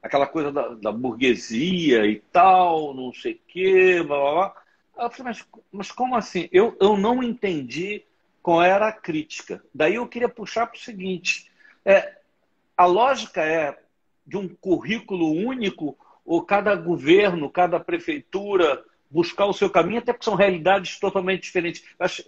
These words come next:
é, eu achei que elas achavam que o Todos pela Educação queria fazer um sistema pausterizado de educação para o país.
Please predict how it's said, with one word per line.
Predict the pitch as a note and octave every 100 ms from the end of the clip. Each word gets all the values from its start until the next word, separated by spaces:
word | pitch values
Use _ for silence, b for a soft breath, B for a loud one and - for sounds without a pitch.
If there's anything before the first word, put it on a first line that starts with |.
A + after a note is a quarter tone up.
| -
é, | E3+ -
eu | F#3
achei | F#3+ - A#3
que |
elas | A3 G#3+ F#3
achavam | F#3+ - - D#3+ F#3 G3+ B3+ _ _ _ _ _ _
que | D3+
o |
Todos | - F#3+
pela | - F3
Educação | E3+ D#3 F#3+ G#3
queria | F3+ F3
fazer | F#3 E3+
um | F3
sistema | D3+ - F3+ F#3 F3+ b b _
pausterizado | E3+ E3+ F#3+ F3 E3 D3+ D3+ F3+ E3+ E3+
de | E3 E3+ E3 D#3 C#3+
educação | C#3+ C3 C3+ - D#3
para | C#3+ C#3
o |
país. | B2+ C3+ D3 B2+ -